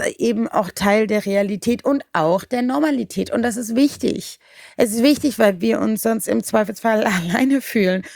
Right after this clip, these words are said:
und glauben, wir sind fernab der Norm. Aber es gehört eben auch dazu, dass Menschen Endometriose haben, dass Menschen nicht auf,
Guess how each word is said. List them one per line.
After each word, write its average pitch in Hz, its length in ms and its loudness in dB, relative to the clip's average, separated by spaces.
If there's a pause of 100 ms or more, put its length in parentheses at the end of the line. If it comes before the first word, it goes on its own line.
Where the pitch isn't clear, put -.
(120)
und 208 140 2
glauben, 214 340 2
wir 226 140 4
sind 220 260 0
fernab 226 460 0
der 226 120 0
Norm. 240 320 0
Aber 202 180 0
es 190 160 -4
gehört 220 280 0
eben 214 200 -2
auch 285 460 0
dazu, 240 580 0
dass 202 200 0
Menschen 196 300 -4
Endometriose 208 880 0
haben, 175 260 0
dass 165 160 -6
Menschen 170 500 -2 (460)
nicht 208 400 2
auf, 190 540 2